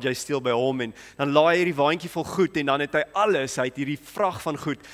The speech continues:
en hy kan net nie gaan sonder om net nog daai spuddies te gaan haal. En ek hou, hou van daai stuk aan die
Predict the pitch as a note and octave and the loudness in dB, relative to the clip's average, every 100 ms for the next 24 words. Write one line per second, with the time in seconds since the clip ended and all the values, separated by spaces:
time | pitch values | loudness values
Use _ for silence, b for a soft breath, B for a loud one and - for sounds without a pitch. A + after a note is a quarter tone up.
0 | B - C#3+ - F#3+ E3+ E3+ G#3 F3+ F3+ | B -6 -4 0 2 2 0 -4 -4 0
1 | E3+ D#3+ D#3+ D#3+ D3 C#3 C3 D#3 D3+ C3+ | 0 -2 -4 -2 -2 -2 -2 -2 -2 -4
2 | A#2+ A#2 A2+ - C#3 C3 A#2 A2+ - - | -4 -4 -4 -4 0 0 0 -8 -10 -12
3 | B B B A2+ C3 A#2+ A#2 A#2+ A2+ G#2+ | B B B -4 -2 -2 0 -2 -4 -8
4 | B - C3 C3 C#3 C#3 C#3+ C#3 D#3+ D3 | B -10 -6 2 4 4 2 0 4 4
5 | C#3+ D#3+ D3+ C3+ | 2 -2 -2 0